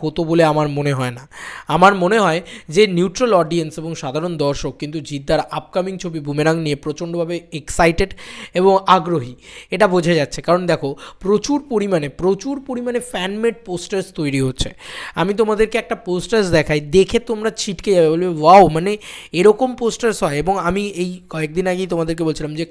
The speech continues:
খাদান রিলেটেড রোজ নতুন নতুন পোস্টার তৈরি হচ্ছে, রোজ। আমি বলতে বাধ্য হচ্ছি যে বুমেরাং নিয়েও কিন্তু সেটাই হচ্ছে ভাই,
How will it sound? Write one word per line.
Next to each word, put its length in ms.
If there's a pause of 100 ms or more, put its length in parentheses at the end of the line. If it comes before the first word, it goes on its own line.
খাদান 360
রিলেটেড 400 (400)
রোজ 640 (140)
নতুন 320
নতুন 180
পোস্টার 300
তৈরি 180
হচ্ছে, 140
রোজ। 340 (400)
আমি 180
বলতে 280
বাধ্য 300
হচ্ছি 260
যে 100
বুমেরাং 500
নিয়েও 260
কিন্তু 280
সেটাই 540
হচ্ছে 360
ভাই, 220